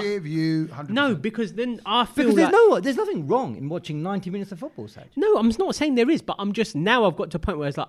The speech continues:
Speaker 2: I wanna use my time a bit wisely, where I can do that at the same time as watching
Speaker 1: Yeah.
Speaker 2: the football. Then I can do something else to get my mind off.
Speaker 1: But
Speaker 2: Do
Speaker 1: my
Speaker 2: you know
Speaker 3: Well,
Speaker 2: what I mean?
Speaker 3: as they
Speaker 1: Yeah.
Speaker 3: always say, multitasking means that you're not paying attention to anything.
Speaker 1: Mm,
Speaker 2: No, because
Speaker 1: not
Speaker 2: you're still doing
Speaker 1: necessarily.
Speaker 2: it. Yeah, no.
Speaker 3: It, it, it, it's
Speaker 1: No, but
Speaker 3: absolutely
Speaker 1: no,
Speaker 3: true.
Speaker 1: no,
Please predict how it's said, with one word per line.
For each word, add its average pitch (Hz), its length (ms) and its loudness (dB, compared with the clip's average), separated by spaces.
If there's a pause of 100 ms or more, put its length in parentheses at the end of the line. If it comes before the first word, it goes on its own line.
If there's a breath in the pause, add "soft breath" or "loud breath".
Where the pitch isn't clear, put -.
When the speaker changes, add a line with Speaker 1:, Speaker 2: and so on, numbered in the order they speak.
Speaker 2:
I 156 60 -4
wanna 196 180 -2
use 175 180 -4
my 156 100 -2
time 170 280 -6
a 131 40 -4
bit 185 220 -6
wisely, 143 500 0
where 120 140 -6
I - 20 -8
can 127 180 -6
do 202 260 0
that 147 200 -2
at 151 120 -10
the 139 60 -8
same 165 260 -2
time 196 320 0
as 127 120 -2
watching 156 260 -6
Speaker 1:
Yeah. 160 80 0
Speaker 2:
the 135 80 -2
football. 151 440 -4 (220 soft breath)
Then 233 160 2
I 175 60 2
can 156 160 -4
do 156 120 -2
something 170 380 -4
else 220 180 0
to 160 80 -6
get 139 380 -10
my 139 120 -6
mind 123 220 -6
off. 104 100 -6
Speaker 1:
But 147 120 2
Speaker 2:
Do 151 40 2
Speaker 1:
my 175 100 6
Speaker 2:
you 180 60 4
know 180 60 6
Speaker 3:
Well, 196 80 10
Speaker 2:
what 202 60 8
I 202 60 4
mean? 208 60 4
Speaker 3:
as 214 60 2
they 240 80 4
Speaker 1:
Yeah. 240 60 6
Speaker 3:
always 233 240 6
say, 226 380 -2 (120)
multitasking 185 640 -2
means 175 180 -4
that 156 80 -4
you're 156 120 -4
not 165 100 -8
paying 160 220 -4
attention 147 340 -10
to 123 120 -8
anything. 95 240 -12 (420)
Speaker 1:
Mm, 240 560 -6
Speaker 2:
No, 320 280 2
because 214 220 2
Speaker 1:
not - 60 -2
Speaker 2:
you're 427 100 2
still - 280 4
doing - 20 0
Speaker 1:
necessarily. 254 220 -4
Speaker 2:
it. - 20 -6
Yeah, 202 300 0
no. 185 200 -2
Speaker 3:
It, 113 100 -6
it, 170 200 -6
it, - 220 -10
it's 139 220 -12
Speaker 1:
No, - 80 -8
but 233 100 0
Speaker 3:
absolutely 302 300 2
Speaker 1:
no, 277 80 4
Speaker 3:
true. 247 80 -2
Speaker 1:
no, 240 80 0